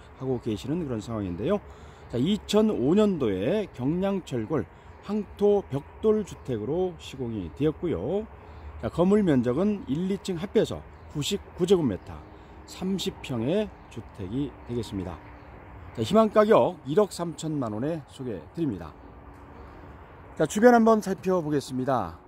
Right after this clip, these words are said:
자, 매물지 위쪽으로 주택이 한 동 있고요. 아래쪽으로도 바로 옆에, 자, 이 층 주택이 자리하고 있습니다. 자, 일곱 가구가 옹기종기 거주하고, 예, 주말 주택으로 사용하고 있는,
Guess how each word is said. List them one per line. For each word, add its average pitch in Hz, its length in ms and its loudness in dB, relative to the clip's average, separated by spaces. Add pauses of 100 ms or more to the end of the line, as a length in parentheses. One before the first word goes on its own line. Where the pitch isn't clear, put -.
(520)
자, 135 120 -6
매물지 208 760 2
위쪽으로 170 960 0 (460)
주택이 180 420 -4
한 147 200 0
동 180 260 -4
있고요. 147 760 -4
아래쪽으로도 143 840 0
바로 151 260 -2
옆에, 117 600 0 (340)
자, - 80 -8
이 147 280 -2
층 180 240 -2
주택이 127 400 -6
자리하고 120 400 -2
있습니다. 95 400 -6 (1120)
자, 151 80 0
일곱 208 520 2
가구가 190 540 4
옹기종기 156 720 -2
거주하고, 170 1040 0
예, 90 260 -16
주말 202 320 2
주택으로 160 480 -4
사용하고 127 520 -4
있는, 151 360 -4